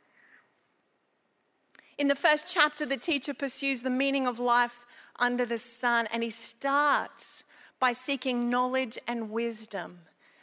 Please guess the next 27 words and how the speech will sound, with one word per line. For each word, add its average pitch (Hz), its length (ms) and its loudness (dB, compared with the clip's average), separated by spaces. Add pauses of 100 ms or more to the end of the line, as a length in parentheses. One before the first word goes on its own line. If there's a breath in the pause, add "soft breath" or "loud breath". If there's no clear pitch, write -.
(120)
but 214 80 -6
he 220 60 -2
comes 233 320 -4
up 226 160 -4
disappointed. 196 920 -8
We 208 120 -10
heard 208 180 -6
that 196 160 -4
last 208 300 -6
week. 202 320 -8 (680 soft breath)
If 320 140 -6
there 330 160 0
are 403 180 0
no 302 180 2 (140)
answers 247 440 -4
to 240 120 -6
the 214 80 -2
questions 220 540 -6
in 190 160 -8
life, 190 560 -12 (400 loud breath)
if 330 100 2
study 392 400 2
and 339 140 4
science 302 680 2
can't 269 380 -4
tell 339 580 -2
me 240 560 -2